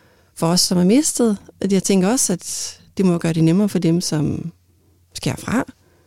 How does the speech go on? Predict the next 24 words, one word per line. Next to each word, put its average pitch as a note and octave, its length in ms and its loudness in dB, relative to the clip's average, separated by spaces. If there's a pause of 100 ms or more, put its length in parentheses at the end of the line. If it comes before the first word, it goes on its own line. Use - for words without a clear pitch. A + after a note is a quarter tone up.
(500)
Altså, E3 280 0
jeg D#3+ 60 0
kunne E3+ 60 0
i - 20 2
hvert D#3+ 80 -2
fald D#3+ 120 -4
selv C4+ 220 0
forestille F3+ 460 -2
mig, D#3 100 0
hvis D#3+ 200 -4
jeg F#3+ 140 0
skulle E3 280 -4 (480)
dø G#3 60 2
inden E3 200 4
for E3 120 -2
nærmeste D#3 360 0
fremtid, E3+ 480 -2
at D3+ 60 -2
jeg D3+ 120 -2
ville D#3 120 0
have D#3+ 180 0 (880)
nemmere G3 380 4
ved A3 80 4
at, E3+ 220 2